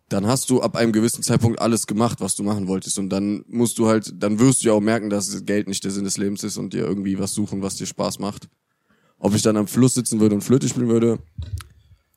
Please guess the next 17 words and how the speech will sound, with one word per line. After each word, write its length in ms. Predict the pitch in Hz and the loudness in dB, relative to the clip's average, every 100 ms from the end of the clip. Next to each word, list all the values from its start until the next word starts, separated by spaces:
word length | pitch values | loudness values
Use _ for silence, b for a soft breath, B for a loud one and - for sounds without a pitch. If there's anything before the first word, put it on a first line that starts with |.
| - | 0
Eher 200 | 135 120 | 4 4
nicht, 320 | 139 165 - - | 4 2 -2 0
eher 180 | 120 | 0
Saxophon 720 | 107 131 - 123 117 120 117 113 | 2 0 0 -2 0 0 -2 -6
als 200 | - 98 | -6 -4
Flöte. 420 | - 120 120 117 110 - _ | 2 2 2 -2 -6 -16 _
Aber 460 | - 101 101 101 98 - _ - - B B B | -4 -2 0 -2 -4 -10 _ -20 -18 B B B
sehr 180 | - 117 | -2 0
wahrscheinlich 440 | 117 113 113 107 | 2 2 0 0
würde 160 | 101 104 | 0 0
ich 60 | 98 | 0
dann 160 | 101 | -4
ein 260 | 92 95 - | -4 -6 -8
friedliches 640 | - - 120 143 117 113 107 | -10 0 2 2 0 0 2
Leben 280 | 107 107 | 4 4
suchen. 460 | 101 104 104 101 101 _ _ _ _ | 2 -2 -2 -6 -8 _ _ _ _
Mein, 380 | - 101 101 95 | -4 -2 -2 -4